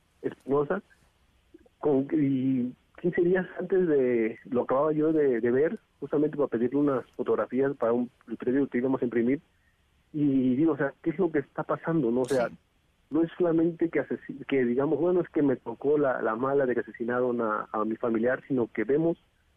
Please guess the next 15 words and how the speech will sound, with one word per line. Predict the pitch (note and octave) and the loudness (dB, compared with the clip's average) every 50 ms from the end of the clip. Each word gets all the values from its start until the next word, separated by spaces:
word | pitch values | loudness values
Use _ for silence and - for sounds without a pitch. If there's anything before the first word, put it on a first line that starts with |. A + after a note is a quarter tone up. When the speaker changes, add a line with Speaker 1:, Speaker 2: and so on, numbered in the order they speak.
| _ _ _ _ | _ _ _ _
Speaker 1:
que | - C#3+ B2 | -6 -6 -4
conforme | C3 A#2+ B2 F#3+ - - | -2 0 0 2 0 0
pasa | - - D#3 E3+ | 0 -2 -2 -2
el | D#3 C#3+ | -2 0
tiempo | - D3+ D#3 D#3+ D3+ | 0 -2 0 0 0
asesinan | C#3+ C#3 C3 - D3 D3 D#3 D#3+ D#3 D3 | 0 0 -2 0 -2 0 0 2 2 2
a, | B2+ A#2 A2+ A2 G#2+ - _ - | 0 0 0 -2 -2 -4 _ -4
a | B2 A#2+ | -2 0
nuestros | C3 D3 - C3 - - - _ - - _ _ _ _ _ _ - _ - | 0 0 -2 -4 -8 -8 -10 _ -20 -20 _ _ _ _ _ _ -20 _ -4
compañeros, | - B2 A#2+ - A#2 B2+ C3+ D#3 E3+ F3 F3 E3+ E3+ D#3+ D#3+ _ _ _ _ _ _ _ _ _ _ _ - | -4 -4 -2 0 0 0 2 2 2 2 2 2 2 0 0 _ _ _ _ _ _ _ _ _ _ _ -6
a | A#2 A#2+ B2 A#2 | -4 -2 0 0
más | A#2+ A#2+ B2+ D3 - D3+ | 0 0 0 -2 -2 0
amigos, | D3 D3+ E3+ E3+ E3 E3+ D#3+ D3+ - | 2 2 4 4 4 2 0 0 -2
o | - B2+ | -4 -2
sea | C#3 C#3 C3+ - | -2 -2 -2 -2